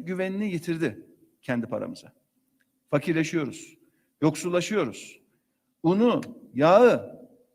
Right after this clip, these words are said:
ekmeği, yumurtayı alırken gramaj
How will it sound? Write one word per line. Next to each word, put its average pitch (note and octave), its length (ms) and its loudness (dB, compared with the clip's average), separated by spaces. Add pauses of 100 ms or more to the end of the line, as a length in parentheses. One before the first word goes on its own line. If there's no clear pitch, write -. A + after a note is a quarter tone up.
(240)
ekmeği, G#3+ 520 2
yumurtayı A3 580 0
alırken B3+ 960 2 (540)
gramaj F3+ 580 0